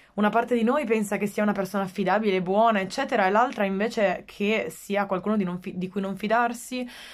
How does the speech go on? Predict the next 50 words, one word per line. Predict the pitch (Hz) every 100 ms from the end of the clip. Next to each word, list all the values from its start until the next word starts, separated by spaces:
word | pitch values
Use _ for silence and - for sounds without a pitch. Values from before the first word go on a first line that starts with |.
| -
qualcuno | - 190 185 196
che | 190 196
ci | 190
vuole | 180 185
fare | 185 180
del | 190 208
male, | 233 233 214
e | 202
magari | 208 233 240
non | 190
sappiamo | 185 190 208 202 196
a | 185 185 -
cosa | - 202 185 180
credere. | 220 214 170 165 165
È | 180
la | 185
cosa | 233 220
più | 202 208 208
dolorosa, | 202 196 202 247 233 175 208 - - -
una | 185 190
sensazione | 202 240 214 262 247
più | 214
dolorosa | 208 202 247 240
che | 190
si | 185
possa | - 185 -
provare. | 202 240 180 170 175 - - - -
Voi | 254 302
vedo | 220 208 196
che | 214
avete | 214 214
provato | 220 233 202 202
questa | 220 240
cosa | 240 240
per | 190 196
molto | 202 208 190
tempo, | 185 185 175 180 185
ma | 208
poi | 226 294
adesso | 214 202 - 226 233 240
ne | 196 196
siete | 220 214
usciti | 214 - 185 170 180 180
e | 226
infatti | 247 - 226 233 240
avete | 190 202
preso | 202 214 202 180
voi | 202 233 226 202
in | 185
mano, | 185 190 196 202 202